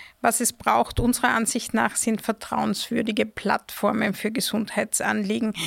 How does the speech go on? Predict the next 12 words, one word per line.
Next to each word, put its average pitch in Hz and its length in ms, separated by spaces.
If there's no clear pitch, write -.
die 226 80
wirklich 226 380
evidenzbasierte 220 1000
Gesundheits-, 220 960
äh, 220 280
Informationen 214 840
und 202 240
Handlungsanleitungen 202 1400
in 208 160
verständlicher 208 640
Sprache 196 480
vermitteln. 196 640